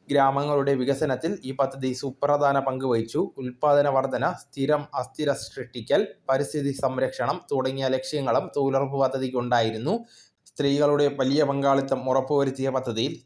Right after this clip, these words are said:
തുല്യവേതനമെന്ന സങ്കല്പവും വിജയകരമായിട്ട് നടപ്പിലാക്കി. ഇത്തരത്തിൽ സാമൂഹികവും സാമ്പത്തികവുമായിട്ട് സാംസ്കാരികവുമായ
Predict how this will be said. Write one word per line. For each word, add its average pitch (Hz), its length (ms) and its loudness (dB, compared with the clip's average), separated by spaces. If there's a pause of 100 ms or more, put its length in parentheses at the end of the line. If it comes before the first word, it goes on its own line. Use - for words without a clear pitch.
തുല്യവേതനമെന്ന 139 800 0
സങ്കല്പവും 135 580 -4 (100)
വിജയകരമായിട്ട് 135 720 2
നടപ്പിലാക്കി. 127 640 0 (160)
ഇത്തരത്തിൽ 135 480 -2
സാമൂഹികവും 139 800 -2
സാമ്പത്തികവുമായിട്ട് 135 1040 -2 (400)
സാംസ്കാരികവുമായ 139 1080 2